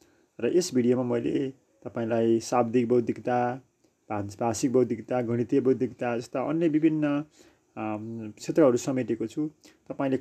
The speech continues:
कतिवटा, अम, प्रश्नको सही उत्तर दिन सक्नुहुनेछ, तपाईँले आफूले त्यसको आत्ममूल्याङ्कन गर्नुहोला भन्दै, यदि तपाईँ नयाँ, हाम्रो च्यानलमा नयाँ हुनुहुन्छ भने च्यानललाई, च्यानललाई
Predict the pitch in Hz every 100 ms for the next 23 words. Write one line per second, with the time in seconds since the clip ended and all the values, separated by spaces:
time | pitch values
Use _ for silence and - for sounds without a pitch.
0 | 185 185 185 143 147 147 - - - 156
1 | 123 117 110 - 151 156 147 123 123 170
2 | 175 151 143 123 123 123 120 120 120 147
3 | 147 156 _ _ - - 120 110 107 117
4 | 113 110 _ _ _ _ - - 120 110
5 | 107 104 - 135 131 127 123 127 120 117
6 | 123 131 143 _ _ _ _ _ 101 98
7 | 113 131 135 143 - - - 123 123 120
8 | 120 117 143 151 143 117 117 120 117 117
9 | 135 151 127 123 135 117 120 127 135 _
10 | _ - 123 117 110 - - 120 117 117
11 | 110